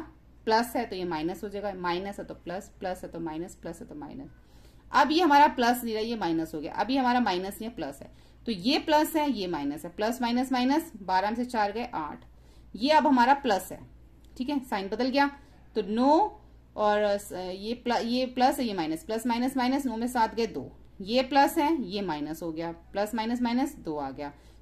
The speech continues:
ये भी माइनस है, ये भी माइनस है, तो माइनस माइनस प्लस हो गया, बारह और तीन पन्द्रह, यानी कि नीचे वाले व्यंजन के सारे जो चिन्ह है वो बदल जाएंगे,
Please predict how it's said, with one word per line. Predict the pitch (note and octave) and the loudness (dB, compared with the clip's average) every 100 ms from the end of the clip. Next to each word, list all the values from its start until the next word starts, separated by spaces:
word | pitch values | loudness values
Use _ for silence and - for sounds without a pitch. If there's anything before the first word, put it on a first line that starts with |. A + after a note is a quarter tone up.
| - | -6
ये | A3 | -2
भी | C#4 | 4
माइनस | D4+ D4 D#4 D#4+ | 4 4 4 2
है, | D#4 D#4+ D4 | 0 0 -2
ये | F3 | -6
भी | E3 | -4
माइनस | D#3+ D3 D3 | -4 -6 -10
है, | D#3+ | -10
तो | E3+ | -8
माइनस | F#3 G#3+ C4 | -4 -2 0
माइनस | C4 C4+ E4 E4 | 2 4 2 0
प्लस | - F3 - | -8 -8 -8
हो | D3 | -10
गया, | D#3+ | -2
बारह | F#3 F#3+ | 0 2
और | G#3 | 0
तीन | G#3+ A#3+ | -2 -6
पन्द्रह, | B3 E3 D#3 - - - - | -4 -8 -12 -16 -20 -14 0
यानी | C#4 | 4
कि | D#4 | 6
नीचे | C#4 C#4+ - G4+ | 6 4 2 2
वाले | E4 D#4 | 4 4
व्यंजन | B3+ A#3 A#3 A3+ | 2 2 0 -2
के | B3+ | -4
सारे | B3+ G#3+ F#3+ G#3+ | -2 -2 -2 -2
जो | A3 | -6
चिन्ह | A3 G3 F3 | -8 -8 -8
है | E3 | -8
वो | A3 | -8
बदल | F3+ D#3+ C#3 | -8 -8 -8
जाएंगे, | C#3+ C3 - | -10 -12 -14